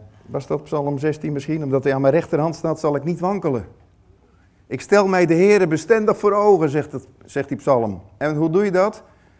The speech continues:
Jezus bestendig voor ogen zetten. Dat betekent meer je geestelijk oog, met je ogen dicht misschien, op Jezus richten dan op je telefoon. Mag ik zeggen?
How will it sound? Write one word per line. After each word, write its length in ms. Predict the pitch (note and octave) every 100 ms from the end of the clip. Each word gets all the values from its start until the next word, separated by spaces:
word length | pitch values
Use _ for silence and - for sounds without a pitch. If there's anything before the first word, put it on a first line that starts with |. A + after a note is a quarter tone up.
| _ -
Jezus 500 | C3+ G#3 G#3 F#3 C#3
bestendig 600 | D3 - A#3+ A3+ A3 -
voor 180 | G3 F3+
ogen 300 | F#3 C#3 A#2+
zetten. 280 | A#2+ B2
Dat 120 | C#3+ F3+
betekent 600 | F3+ A3+ A3 G#3+ F3 -
meer 540 | C#3+ E3+ A3 C4 C4
je 120 | F3
geestelijk 580 | D#3 - B3 - F#3+ F3+
oog, 520 | - G#3 F#3+ C3 - - _ -
met 180 | B2+ B2+
je 80 |
ogen 260 | D3 F3+ C3+
dicht 220 | E3 C3
misschien, 320 | C3+ - C#3+
op 120 | A#2 C3
Jezus 400 | F3+ A3+ F#3 E3
richten 560 | G#3 G3 G#3 G#3 - _ -
dan 140 | D3
op 100 | D#3+
je 100 | C#3
telefoon. 560 | D3+ C3 - G2+ E2 D2+ _ _ _ _ _ _ _ _
Mag 120 | C3
ik 60 | C#3
zeggen? 340 | E3 E3+ F#3+